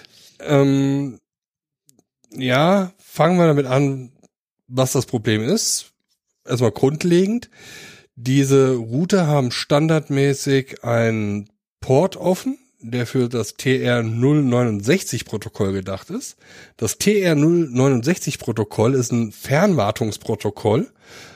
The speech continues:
was dafür gebaut wurde, um Updates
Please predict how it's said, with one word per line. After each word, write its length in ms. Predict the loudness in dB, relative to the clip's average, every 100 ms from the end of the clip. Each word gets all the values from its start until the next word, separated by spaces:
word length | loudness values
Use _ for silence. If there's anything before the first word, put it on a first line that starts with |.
| -10
was 240 | -2 -2
dafür 320 | 0 0 0 0
gebaut 520 | 0 0 2 0 0
wurde, 460 | 2 4 2 0 -8 -20 -20 -20 -20 _ _ _
um 600 | 2 4 4 2 0 -4 -12 _ _ _ _ _ _ _ _ -18 -18 -4
Updates 580 | -2 0 0 -2 -2